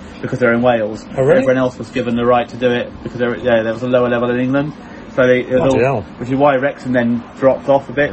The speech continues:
Speaker 1: at a certain station because they didn't have the players 'cause of injuries.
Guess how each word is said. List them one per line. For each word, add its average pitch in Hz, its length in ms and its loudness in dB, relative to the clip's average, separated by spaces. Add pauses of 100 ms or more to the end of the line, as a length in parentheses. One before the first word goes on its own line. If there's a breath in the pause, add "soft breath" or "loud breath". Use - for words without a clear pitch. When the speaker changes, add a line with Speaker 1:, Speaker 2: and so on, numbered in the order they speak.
(120)
Speaker 1:
at 127 80 0
a 139 60 -6
certain 131 260 2
station 127 240 -2
because 131 160 -8
they 131 100 2
didn't 127 160 -2
have 127 140 -4
the 127 80 0
players 131 240 0
'cause - 100 -10
of 120 80 -2
injuries. 143 440 -6